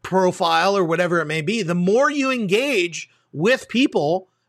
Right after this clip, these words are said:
the more they will see your content as well. That's how the algorithm works.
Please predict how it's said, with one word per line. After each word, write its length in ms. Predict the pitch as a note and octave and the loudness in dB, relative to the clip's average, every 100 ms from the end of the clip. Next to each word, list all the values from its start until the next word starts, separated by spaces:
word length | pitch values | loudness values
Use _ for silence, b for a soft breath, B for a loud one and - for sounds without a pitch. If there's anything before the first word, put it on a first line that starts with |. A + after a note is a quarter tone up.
| - | -8
the 140 | F#3+ | -4
more 360 | G#3 A3 A#3+ A3 | 0 2 2 2
they 520 | D#3 G3 D4 D4 A3+ | 0 -2 0 0 -2
will 200 | G3 G3+ | 0 -2
see 300 | - A#3 G3+ | -2 -4 -2
your 260 | G3+ C#4 - | 2 2 0
content 540 | F#3 E3+ D#3+ E3 E3+ F#3 | -2 -4 -2 -4 -4 -8
as 120 | E3 | -2
well. 360 | B3 G#3 A2+ _ _ _ D3+ | 0 0 -2 _ _ _ -4
That's 240 | A3 - | -4 -4
how 180 | A#3 A#3 | -4 -2
the 140 | G#3 | 0
algorithm 520 | F#3 G3+ G3+ G#3 G3+ | 0 0 2 0 0
works. 460 | G3+ C4+ D3+ - | 0 0 0 -10